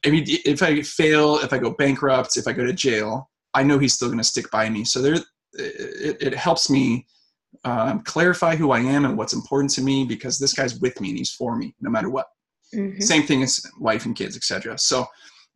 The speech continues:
Speaker 1: in this theme about squad goals and your work, particularly with,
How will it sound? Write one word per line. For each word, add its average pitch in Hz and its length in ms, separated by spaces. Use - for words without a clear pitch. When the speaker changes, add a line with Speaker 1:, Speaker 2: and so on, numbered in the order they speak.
Speaker 1:
in 156 100
this 160 360
theme 196 420
about 131 440
squad 135 520
goals - 680
and 123 480
your 165 400
work, 135 340
particularly 220 460
with, - 80